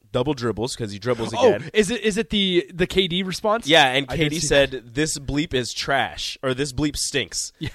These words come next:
Speaker 1: And, like, other basketball players, like, "This is terrible, this is awful, don't teach your kids this."
Speaker 2: Mm-hmm.
Speaker 1: And people are trying to defend this, like, "Hey, like, he's
Speaker 2: Yeah.
Speaker 1: only a kid, leave him alone."
Speaker 2: <laughs>
Speaker 1: But I agree with, like, K D and, like, it's all about, like,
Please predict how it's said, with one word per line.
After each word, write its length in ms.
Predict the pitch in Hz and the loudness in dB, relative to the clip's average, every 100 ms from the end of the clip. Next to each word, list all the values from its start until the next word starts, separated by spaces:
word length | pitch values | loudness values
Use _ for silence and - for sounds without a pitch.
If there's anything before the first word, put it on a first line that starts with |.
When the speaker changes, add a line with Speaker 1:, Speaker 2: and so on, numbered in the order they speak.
| - | -2
Speaker 1:
And, 100 | 143 | 2
like, 160 | 147 131 | 2 2
other 220 | 156 165 | 2 4
basketball 400 | 143 139 147 131 | 4 2 0 0
players, 260 | 139 120 | 0 -2
like, 160 | 123 117 | -2 -6
"This 140 | 123 | -8
is 100 | 117 | -8
terrible, 380 | - 151 135 127 | -2 0 0 -2
this 160 | 120 117 | -4 -8
is 100 | 110 | -4
awful, 320 | 113 135 123 | 0 0 0
don't 220 | 117 120 | -2 -4
teach 200 | 151 143 | -6 -10
your 100 | 107 | -10
kids 260 | - 165 135 | -2 -2 -2
this." 300 | 107 - - | -8 -8 -10
Speaker 2:
Mm-hmm. 320 | 127 117 127 117 - - | -10 -8 -8 -10 -20 -6
Speaker 1:
And 240 | 139 143 143 | 0 0 0
people 200 | 208 180 | -4 -2
are 60 | |
trying 200 | 170 208 | 0 2
to 80 | 180 | 2
defend 340 | 147 147 190 196 | 2 -2 0 -2
this, 120 | 165 | -4
like, 160 | 127 165 | -6 0
"Hey, 400 | 262 165 104 - 160 | 2 2 -2 -6 0
like, 240 | 165 - _ _ - | 0 0 _ _ -8
he's 160 | 214 | 0
Speaker 2:
Yeah. 80 | 233 | 2
Speaker 1:
only 160 | 196 175 | 4 2
a 40 | |
kid, 320 | 160 277 262 135 | 2 2 2 4
leave 240 | 165 202 | 2 4
him 80 | 180 | 2
alone." 440 | 151 233 185 107 - | 6 6 6 4 -8
Speaker 2:
<laughs> 140 | _ - | _ 2
Speaker 1:
But 100 | 196 | 6
I 120 | 254 | 6
agree 240 | 214 202 269 | 4 0 -2
with, 160 | 220 | 0
like, 160 | 175 165 | -2 0
K 180 | 226 190 | 2 2
D 200 | 247 233 | 0 -2
and, 240 | 151 139 | -2 -4
like, 240 | 156 156 _ _ _ _ _ _ | -4 -4 _ _ _ _ _ _
it's 160 | 180 202 | -2 2
all 160 | 247 233 | 4 4
about, 320 | 208 226 175 | 6 6 6
like, 260 | 175 156 | 2 -2